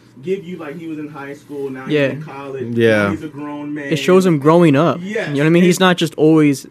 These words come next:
Speaker 2: a kid.
Speaker 1: And they, and they, they really showed the struggle of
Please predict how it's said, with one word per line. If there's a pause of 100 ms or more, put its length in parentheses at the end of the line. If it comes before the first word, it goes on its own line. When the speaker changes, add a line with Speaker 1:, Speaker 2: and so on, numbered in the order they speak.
Speaker 2:
a
kid. (160)
Speaker 1:
And
they,
and
they,
they
really
showed
the
struggle
of